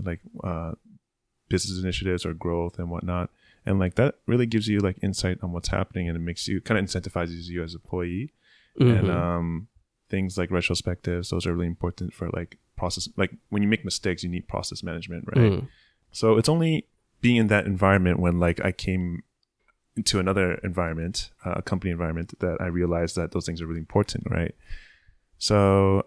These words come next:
Speaker 1: um, I guess I have a better appreciation for it, but yeah.
Speaker 2: Uh, th-, that's a really, I mean, what I find interesting about that story is that, I mean, you graduated college with a computer science degree,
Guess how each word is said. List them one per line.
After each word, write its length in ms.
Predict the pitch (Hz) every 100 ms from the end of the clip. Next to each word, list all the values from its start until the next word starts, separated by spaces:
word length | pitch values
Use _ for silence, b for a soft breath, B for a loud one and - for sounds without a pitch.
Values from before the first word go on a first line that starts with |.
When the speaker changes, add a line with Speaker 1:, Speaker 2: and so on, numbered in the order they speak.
| -
Speaker 1:
um, 640 | 107 101 98 92 92 90 - -
I 60 |
guess 140 | 110 110
I 20 |
have 140 | 110
a 40 | 101
better 200 | 98 98
appreciation 640 | - 101 - 107 107 -
for 260 | - 95 90
it, 80 | - _ _ - - - -
but 240 | 98 92 - _ _ _ -
yeah. 120 | 104 - - B B B B _
Speaker 2:
Uh, 100 | 277
th-, 160 | - -
that's 220 | 220 -
a 40 |
really, 240 | 403 175 -
I 60 | 139
mean, 240 | 131 117 - B B - -
what 120 | 139
I 100 | 143
find 220 | 147 123
interesting 380 | 95 - - 95
about 200 | 98 117
that 140 | -
story 360 | - - 90 78
is 220 | 87 -
that, 260 | 98 95 -
I 40 |
mean, 120 | 127 131
you 60 |
graduated 480 | - 139 123 110 104
college 400 | - 87 - -
with 120 | -
a 100 | 95
computer 340 | - 113 117 104
science 320 | - 90 -
degree, 400 | - - 80 -